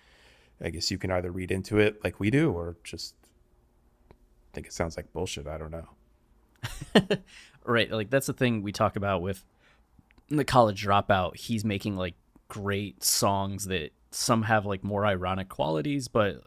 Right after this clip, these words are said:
Speaker 2: at the end of the day, they're all kind of individual songs, despite the narrative, that sound really great. But then as you get to Yeezus, <laughs>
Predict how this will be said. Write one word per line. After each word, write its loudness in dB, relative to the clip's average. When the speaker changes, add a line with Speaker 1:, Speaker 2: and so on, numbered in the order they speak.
Speaker 2:
at -20
the -6
end -2
of -2
the -4
day, -2
they're -8
all 0
kind -8
of -10
individual 0
songs, -4
despite -2
the -4
narrative, -6
that -14
sound -6
really -12
great. -8
But 0
then 2
as -4
you -8
get -4
to -8
Yeezus, -4
<laughs> 0